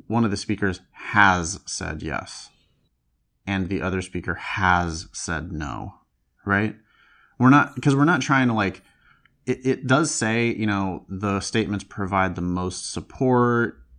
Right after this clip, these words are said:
that they would disagree, but ideally we would find an answer where they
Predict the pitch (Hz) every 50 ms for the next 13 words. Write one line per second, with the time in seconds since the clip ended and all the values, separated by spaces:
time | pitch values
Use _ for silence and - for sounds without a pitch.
0 | _ _ _ _ _ _ _ - - - 101 - - 101 95 87 87 85 87 90
1 | 101 127 139 156 165 170 175 175 175 170 165 156 165 175 170 - 175 170 165 165
2 | 165 170 180 170 170 160 - _ _ _ _ - - - - - _ _ - -
3 | - - - - - - - - - - - 92 110 104 - - - - 123 123
4 | 120 143 165 165 143 127 120 107 117 117 110 107 104 - 117 110 101 92 98 98
5 | 101 98 - - 92 92 95 92 90 90 85 73